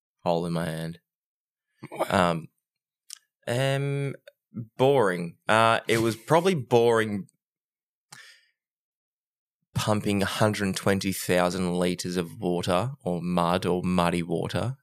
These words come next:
Speaker 1: and other th-, stuff outside of, uh, out of Red Bull, the v-, installation that we built. Um, that took a whole day.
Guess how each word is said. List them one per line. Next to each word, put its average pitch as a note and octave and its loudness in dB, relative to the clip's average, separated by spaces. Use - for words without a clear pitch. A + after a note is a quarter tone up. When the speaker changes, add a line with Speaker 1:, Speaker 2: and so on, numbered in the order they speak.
Speaker 1:
and E2+ -2
other F2 0
th-, F2 -14
stuff - -2
outside E2+ 0
of, - -6
uh, E2+ 0
out F2+ 4
of F2 0
Red F#2 2
Bull, C3 0
the - -4
v-, - -10
installation F#2+ -2
that - -4
we F#2+ -4
built. B2 -2
Um, E2+ 0
that E2+ 2
took - -4
a F2+ 0
whole F2 2
day. F2+ 0